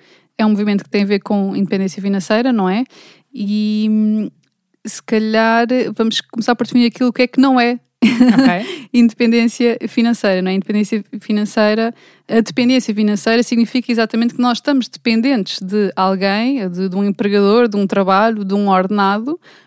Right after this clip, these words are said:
Speaker 1: para viver e para pagar as nossas despesas mensais e todos os meses precisamos disto. Portanto, é o não conseguir sair desta, desta roda do, do ratinho, não é? Portanto, a independência financeira é precisamente o oposto, é nós, nós não estarmos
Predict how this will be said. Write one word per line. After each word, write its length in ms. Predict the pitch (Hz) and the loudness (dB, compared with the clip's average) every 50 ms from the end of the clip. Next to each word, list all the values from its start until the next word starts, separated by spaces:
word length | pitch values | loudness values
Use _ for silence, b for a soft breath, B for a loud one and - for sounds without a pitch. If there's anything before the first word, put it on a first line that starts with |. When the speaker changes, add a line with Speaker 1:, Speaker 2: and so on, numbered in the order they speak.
| b b | b b
Speaker 1:
para 160 | - 254 247 | 2 2 2
viver 540 | 226 214 226 226 214 208 220 220 233 262 285 330 359 - B B B B B B | 2 2 2 2 2 2 2 2 0 0 -2 -4 -8 -14 B B B B B B
e 180 | - 226 233 233 | -4 -4 -2 -2
para 140 | - 233 | -2 -2
pagar 260 | 220 - 233 - 226 226 | -2 -2 -2 0 0 0
as 80 | 220 | 0
nossas 300 | 214 220 208 - 226 220 | 0 -2 -2 -4 -6 -8
despesas 360 | - - - - 220 208 214 | -8 -6 -4 -4 -2 -2 0
mensais 540 | 202 220 214 208 196 - 226 233 247 269 269 | 0 0 0 -2 -2 0 0 0 0 0 0
e 80 | 262 262 | -2 -2
todos 320 | - - - 294 294 285 | -4 -2 0 0 0 2
os 120 | 262 262 247 | 0 2 2
meses 260 | 254 247 262 254 - | 2 2 0 -2 -6
precisamos 440 | - - - 254 240 262 254 247 226 | -6 -4 -4 -2 0 0 0 0 -2
disto. 320 | 202 180 175 - - - - | -4 -6 -8 -10 -14 -18 -20
Portanto, 500 | - - - 202 196 190 - - 202 202 | -20 -10 -6 -6 -6 -6 -6 -4 -4 -2
é 140 | 196 196 196 | 0 0 0
o 120 | 196 208 | 0 0
não 160 | 214 214 214 | 0 -2 -2
conseguir 300 | 208 - 220 208 - 240 | 0 -2 -2 -2 -2 -4
sair 180 | 233 - - 240 | -4 -4 -4 -4
desta, 480 | 226 240 233 226 - - 240 233 226 | -2 -4 -4 -4 -4 -4 -4 -2 -4
desta 300 | 220 208 220 220 - - | -4 -4 -4 -4 -2 -4
roda 280 | 233 - 226 220 208 226 | -2 0 0 -2 -2 -2
do, 200 | 220 247 262 247 | -2 -2 -2 -2
do 140 | 240 220 240 | -2 -2 -2
ratinho, 400 | 233 - 262 254 - 247 220 202 | 0 0 0 0 0 0 0 0
não 100 | 190 185 | 2 0
é? 120 | 185 202 208 - B B B B B B B B B | 0 0 -2 -4 B B B B B B B B B
Portanto, 480 | B - - - - 101 101 - - - _ _ _ _ - | B -10 -4 -2 -2 -2 -2 -4 -8 -20 _ _ _ _ 0
a 40 | 262 | 0
independência 380 | 269 240 269 254 254 - - | 2 2 2 2 0 0 -2
financeira 480 | 226 - 247 240 233 - - 262 262 262 | -2 0 0 0 0 0 0 2 2 2
é 80 | 269 | 2
precisamente 640 | 262 - - 247 240 247 247 247 254 254 - - - - | 0 0 -2 0 0 2 2 2 0 0 -4 -8 -12 -4
o 120 | - 240 240 | 0 2 4
oposto, 460 | 240 233 - - 190 180 185 - - | 4 4 2 -2 -4 -4 -4 -4 -4
é 60 | 190 | -2
nós, 260 | 185 196 202 202 - - - | 0 0 -2 -2 -4 -6 -6
nós 300 | 220 214 214 214 220 220 | -4 -2 0 0 2 2
não 220 | 220 220 220 220 | 0 0 0 -2
estarmos 840 | 220 208 - - - - 240 254 277 269 247 208 190 190 - - | -2 -4 -8 -4 0 2 4 4 4 2 0 -2 -4 -6 -8 -12